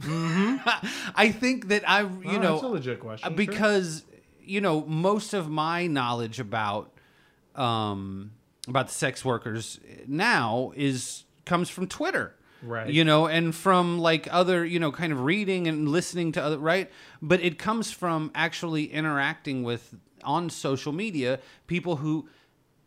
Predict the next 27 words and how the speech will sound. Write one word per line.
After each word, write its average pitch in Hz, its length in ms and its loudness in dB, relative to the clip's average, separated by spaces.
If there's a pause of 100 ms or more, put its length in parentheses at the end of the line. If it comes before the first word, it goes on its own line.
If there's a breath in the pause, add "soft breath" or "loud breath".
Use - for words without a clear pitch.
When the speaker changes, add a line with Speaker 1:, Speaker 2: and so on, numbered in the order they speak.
Speaker 2:
uh, 135 320 0 (100)
in, 165 240 -4 (120)
who 147 360 0
identify 143 800 0 (240)
Speaker 1:
Right. 104 220 -12 (240)
Speaker 2:
as 127 400 0
sex - 520 -6
workers. 90 480 -14
Not 156 180 2
only 196 220 2
are 147 140 0
they, 123 320 -4
are 120 160 -4
they 107 140 -4
working 123 680 0 (100)
in 127 200 0
the, 113 260 -4
in 117 140 -2
this 107 180 -4
industry, 107 440 -6
but 104 140 -12
they 123 160 -2
identify 170 760 0
that 151 240 0
way, 131 280 -2 (300 loud breath)
and 139 240 0
they, 131 260 0